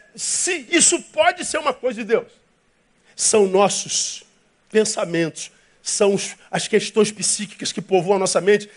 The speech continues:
que a gente não percebe que influenciam a nossa forma de ver, diagnosticar e, portanto, de agir. Quando Paulo escreve a Timóteo,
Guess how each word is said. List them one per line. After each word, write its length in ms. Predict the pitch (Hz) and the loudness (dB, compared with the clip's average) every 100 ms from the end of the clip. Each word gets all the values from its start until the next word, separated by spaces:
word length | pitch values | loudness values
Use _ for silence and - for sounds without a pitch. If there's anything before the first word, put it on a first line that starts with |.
| _ _ _ | _ _ _
que 80 | - | 0
a 80 | 220 | 2
gente 260 | 220 226 240 | 2 0 0
não 140 | 233 | 0
percebe 800 | - 175 - - - 226 233 202 | 2 -2 0 -4 0 2 2 0
que 120 | - | 0
influenciam 960 | 220 - 226 220 - - 269 254 190 - _ _ - | -2 2 0 2 0 2 4 4 2 -2 _ _ -4
a 100 | 208 | -2
nossa 340 | 233 220 220 | -2 -4 -6
forma 360 | - 226 220 196 | 0 2 4 4
de 120 | 196 | 4
ver, 400 | 170 214 233 202 _ _ 170 160 | 6 6 6 2 _ _ -20 -16
diagnosticar 1040 | - 302 262 262 254 254 - 226 226 - _ | -2 -2 -2 -4 -4 -4 0 2 2 -2 _
e, 80 | 220 | -2
portanto, 520 | 226 208 - 214 - | 0 -2 0 -2 0
de 100 | 185 | -2
agir. 500 | 247 180 226 226 226 _ _ _ | -2 -4 -4 -4 -8 _ _ _
Quando 280 | - 269 254 | -2 2 2
Paulo 360 | - 285 277 - | 2 2 2 0
escreve 400 | - - 247 254 | -14 -2 2 2
a 40 | 233 | 2
Timóteo, 680 | 240 214 220 220 - 190 | -4 2 4 4 -2 -8